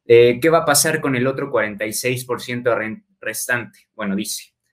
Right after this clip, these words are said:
"Se propone una colaboración en generación eléctrica entre la C F E y el sector privado, que se desea honesta y de buena fe,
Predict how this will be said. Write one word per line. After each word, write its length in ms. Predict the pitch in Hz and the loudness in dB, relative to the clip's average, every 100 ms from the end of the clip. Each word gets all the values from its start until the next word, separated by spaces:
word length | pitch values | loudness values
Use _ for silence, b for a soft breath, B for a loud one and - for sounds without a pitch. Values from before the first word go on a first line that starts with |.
| _ _ - | _ _ -8
"Se 160 | - | -2
propone 460 | 127 127 - 151 156 | 2 2 0 -2 -2
una 200 | 156 143 | -2 -2
colaboración 720 | 127 117 113 117 117 - 135 | -2 -2 -2 -2 -4 -4 -4
en 120 | 139 | -4
generación 580 | 139 104 98 98 - 120 | -6 -6 -4 -6 -6 -6
eléctrica 640 | 120 123 - 117 101 123 | -2 -2 -4 -12 -4 -2
entre 260 | 110 98 95 | -2 -4 -8
la 140 | 92 | -6
C 180 | 98 123 | -4 -2
F 180 | 120 131 | -2 0
E 220 | 120 117 | 0 -2
y 140 | 120 95 | -6 -8
el 80 | |
sector 440 | 95 95 - 107 107 | -8 -12 -6 -4 -4
privado, 440 | 110 113 120 - _ | -4 0 0 -2 _
que 100 | 98 | -10
se 200 | 95 95 | -6 -6
desea 420 | 95 98 117 110 | -6 -2 0 0
honesta 420 | 104 123 165 - 165 | 0 -2 -4 -2 -4
y 60 | |
de 80 | 107 | -4
buena 400 | 98 107 107 - | -4 -2 -4 -4
fe, 240 | 98 - | -10 -12